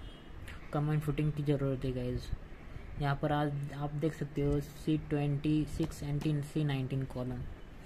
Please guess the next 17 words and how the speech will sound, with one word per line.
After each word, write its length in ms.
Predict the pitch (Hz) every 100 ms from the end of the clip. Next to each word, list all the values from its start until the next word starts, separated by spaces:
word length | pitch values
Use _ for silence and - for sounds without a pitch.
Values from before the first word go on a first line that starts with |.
| - - - - -
ये 140 | 156
वाले 280 | 165 165 165
जो 200 | 151 170 160
कॉलम्स 400 | 147 143 147 143
है 100 | 143 143 - - - - -
ये 100 | 160 151
combine 400 | 147 147 151 143
as 160 | 147 156
a 60 | 165
combined 340 | 151 147 151 151
footing 260 | 143 151 147 -
design 340 | 143 135 131
किए 200 | 127 127
गए। 180 | 120 120 123 - - - - - 156
उसके 240 | 147 160
साइड 260 | 151 151 147
में 260 | 147 143